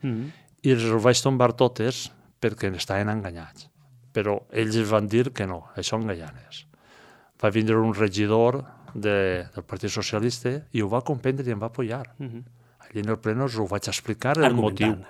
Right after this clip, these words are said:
Speaker 2: argumentant.
Speaker 1: Claro que sí. Mm.
Speaker 2: El motiu perquè eixes no s'aprovaven. Si hagueren sigut bones,
Speaker 1: Adelante.
Speaker 2: adelante.
Speaker 1: Bueno.
Speaker 2: No haguera tingut ningun problema.
Speaker 1: Mm, mm.
Speaker 2: Però l'equip meu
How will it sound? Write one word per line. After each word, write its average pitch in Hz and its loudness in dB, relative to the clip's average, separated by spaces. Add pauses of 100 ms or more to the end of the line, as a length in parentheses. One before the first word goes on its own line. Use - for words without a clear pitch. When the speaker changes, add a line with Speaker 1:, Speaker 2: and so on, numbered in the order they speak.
Speaker 2:
argumentant. 92 -4
Speaker 1:
Claro - -12
que - -20
sí. - -18 (120)
Mm. 131 -10 (260)
Speaker 2:
El 127 6
motiu 120 6
perquè - 2
eixes 113 2
no 110 -2
s'aprovaven. 90 -6
Si - 0
hagueren 135 0
sigut 156 0
bones, 117 2
Speaker 1:
Adelante. 95 0 (180)
Speaker 2:
adelante. 113 -4
Speaker 1:
Bueno. 120 -6
Speaker 2:
No 120 4
haguera 160 6
tingut 160 6
ningun 143 2
problema. 110 0 (120)
Speaker 1:
Mm, 131 -6
mm. 107 -8
Speaker 2:
Però 117 4 (320)
l'equip 120 2
meu 151 2